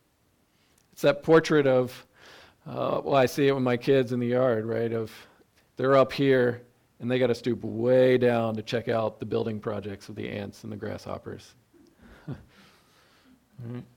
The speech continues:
To see what they're up to, what the children of man have built.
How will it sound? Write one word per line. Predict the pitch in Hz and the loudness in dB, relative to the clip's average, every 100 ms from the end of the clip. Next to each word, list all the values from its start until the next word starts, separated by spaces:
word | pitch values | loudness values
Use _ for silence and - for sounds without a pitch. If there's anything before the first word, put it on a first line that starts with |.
| _ _ | _ _
To | - | -18
see | - - 143 135 123 | -16 -4 -2 0 0
what | 117 117 110 - | 0 -2 -4 -8
they're | 117 110 | -4 -4
up | 110 - | -4 -6
to, | 110 | -8
what | 104 104 | -8 -10
the | |
children | 107 117 110 110 | -10 -10 -8 -10
of | 101 | -8
man | 101 104 101 | -8 -8 -10
have | 98 - | -14 -10
built. | 107 104 - | -10 -10 -14